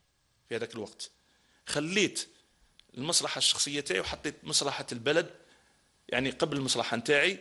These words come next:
وسمحت في حقي ورحت وقفت معه، والحمد لله النتيجة الناس كل تشوف فيها. ولهذا ياسين، كل صراحة، الناس كل تعرفني بصراحتي، أنا ما خوف إلا من ربي سبحانه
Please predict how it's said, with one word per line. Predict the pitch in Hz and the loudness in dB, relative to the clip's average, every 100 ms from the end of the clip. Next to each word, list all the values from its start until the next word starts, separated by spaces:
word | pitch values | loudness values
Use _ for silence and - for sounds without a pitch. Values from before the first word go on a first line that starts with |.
| - _ _ _ _ _ _ _ | -10 _ _ _ _ _ _ _
وسمحت | - 139 - 208 247 - | 2 6 6 6 2 0
في | - | -4
حقي | 147 185 - 240 - _ _ - | -2 -4 -2 -4 -8 _ _ -8
ورحت | 131 156 - - - - - | -2 0 0 -4 -10 -14 -8
وقفت | 139 - 175 170 | -2 0 0 0
معه، | 151 175 214 - _ _ - | 2 2 0 -6 _ _ -10
والحمد | - 175 156 | -6 -4 -2
لله | 156 135 147 170 - _ - | -4 -2 -2 -2 -4 _ -10
النتيجة | 139 135 139 131 131 | -6 -4 -4 -2 -2
الناس | 123 120 - | -2 -6 -6
كل | 127 | -8
تشوف | - 117 | -8 -10
فيها. | - 90 - _ _ _ - - - - | -10 -14 -18 _ _ _ -20 -20 -14 0
ولهذا | 185 180 139 120 104 - _ - | 4 6 4 2 0 -6 _ -6
ياسين، | 127 - 139 87 - - - - - | 2 4 2 0 -8 -12 -14 -12 -6
كل | - | -2
صراحة، | - 113 98 - - - - | 0 -2 -4 -12 -14 -20 -10
الناس | 151 170 - | -2 0 0
كل | 160 | 0
تعرفني | 156 143 139 165 | -2 -2 -2 -4
بصراحتي، | - 123 107 - - - _ - _ _ _ _ _ _ _ _ _ _ - | 0 0 -2 -6 -12 -18 _ -20 _ _ _ _ _ _ _ _ _ _ 0
أنا | 170 | 2
ما | 160 151 | 4 2
خوف | 135 180 170 - | 4 4 2 2
إلا | 165 147 | 0 2
من | 135 | 2
ربي | 127 123 110 | 2 0 0
سبحانه | 101 101 - 90 | -4 -4 -10 -12